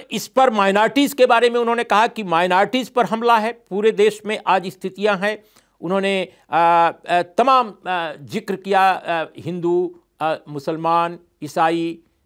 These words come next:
अ, और, अ, सिख, मुस्लिम, सबके बारे में बात की और कहा कि भारत सबका है, भारत किसी एक का नहीं है। लेकिन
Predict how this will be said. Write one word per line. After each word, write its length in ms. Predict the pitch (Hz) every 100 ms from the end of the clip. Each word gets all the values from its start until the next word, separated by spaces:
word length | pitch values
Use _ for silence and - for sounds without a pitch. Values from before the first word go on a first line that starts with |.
| _ -
अ, 400 | 143 147 147 147 -
और, 280 | 151 147 143
अ, 540 | 143 139 139 139 147
सिख, 500 | 139 - 202 202 - _ _ _
मुस्लिम, 440 | 127 165 175 185 175 _
सबके 380 | - - - 208
बारे 220 | 165 151
में 220 | 151 147
बात 220 | 139 147 -
की 120 | 151
और 180 | 220 -
कहा 160 | 156 170
कि 140 | 170
भारत 340 | 113 135 143
सबका 380 | - 127 - 101
है, 220 | 85 - _ _ -
भारत 320 | 131 170 -
किसी 280 | 151 - 165 -
एक 220 | 170 175
का 120 | 131
नहीं 220 | 110 98
है। 200 | 90 78 - _ _
लेकिन 460 | 113 175 - 247